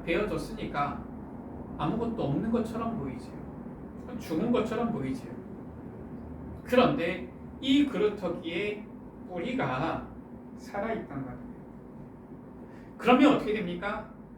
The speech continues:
시간이 걸릴 뿐이지, 시간이 지나면 다시 그 그루터기에서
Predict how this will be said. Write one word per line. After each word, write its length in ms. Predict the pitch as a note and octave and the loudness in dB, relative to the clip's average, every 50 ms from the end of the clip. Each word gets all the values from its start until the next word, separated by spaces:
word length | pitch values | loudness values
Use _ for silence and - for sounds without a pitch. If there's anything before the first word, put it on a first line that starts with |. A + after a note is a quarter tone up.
| - - - | -16 -16 -16
시간이 640 | - - - - C#4+ C4+ B3+ C4 C4 C4 C4 C4 B3+ | -14 -10 -6 -2 2 4 6 6 8 8 8 8 6
걸릴 400 | - C#3 B2+ C3+ D#3+ F3 F3 F3 | 6 4 0 0 2 0 0 0
뿐이지, 480 | F3+ E3+ D#3 C#3 C3 - D#3 D3 C#3 C3 | -2 -2 -2 -2 -2 -2 -4 -4 -4 -6
시간이 600 | - - - - B3+ B3 B3 B3+ B3+ B3 B3 B3 | -6 -8 -8 -6 -2 0 2 2 2 4 2 2
지나면 680 | - - B3 A#3+ A3+ C#3+ D3+ F3+ G#3+ - - - - - - - - - - - - - - - - | 2 0 0 0 2 4 4 4 4 4 4 0 -2 -4 -12 -12 -14 -14 -14 -14 -16 -16 -16 -14 -8
다시 420 | - F3+ F3 - A#3+ B3 B3 B3+ B3 | -4 -2 -2 0 0 0 0 0 0
그 280 | B3 C4 C4 B3 - - | 0 2 0 0 0 -2
그루터기에서 1000 | - G#3+ G#3 G#3+ - - - F#3+ E3+ F3 F3 D#3+ C#3+ C3+ C3+ B2+ A#2 B2+ A#2 | -4 -2 0 0 -2 -2 -4 -4 -2 -2 -2 -2 -2 -4 -4 -6 -8 -10 -12